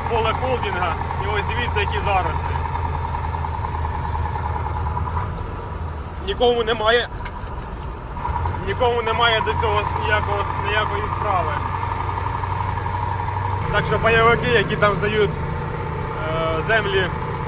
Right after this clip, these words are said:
в оренду фермерам, я думаю, повинні зробити висновки, хто і як слідить за своїми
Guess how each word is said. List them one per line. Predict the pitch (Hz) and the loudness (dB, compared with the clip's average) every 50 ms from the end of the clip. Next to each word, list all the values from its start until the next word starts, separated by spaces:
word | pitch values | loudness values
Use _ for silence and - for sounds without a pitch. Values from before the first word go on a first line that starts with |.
| - - - | -4 -2 0
в | 175 | 2
оренду | 196 208 208 202 - 196 196 - | 2 4 4 2 2 0 0 2
фермерам, | 196 196 196 202 214 226 226 - - - - - - - - - - - | 2 2 4 4 4 4 4 2 2 0 -2 -2 -2 -2 -2 -2 -2 -2
я | 190 202 | -2 -2
думаю, | 202 208 202 196 196 196 190 190 - - - - - - - - | -2 0 0 0 0 0 0 -2 -2 -2 -2 -2 -2 -2 -2 0
повинні | 202 208 214 214 208 - 220 220 | 0 2 0 0 0 -2 -2 -2
зробити | 214 220 214 208 190 - 185 185 | -2 0 0 0 0 0 0 -2
висновки, | 185 - - - - - - - - - - | 0 -2 -2 -2 -2 -2 -2 -2 -2 -2 -2
хто | - - 415 415 | -2 -2 -2 -2
і | - - - | -2 0 -2
як | 185 180 - - - - - - - - - - - - - - - - - - - - - - - - | -2 -2 -2 -4 -4 -4 -4 -4 -2 -2 -2 -2 -2 -2 -2 -2 -2 -2 -2 -2 -2 -2 -2 -2 0 0
слідить | 202 202 214 226 226 - | 0 0 0 0 0 0
за | - - - - | 0 0 0 0
своїми | 208 202 202 202 - | 0 0 0 0 0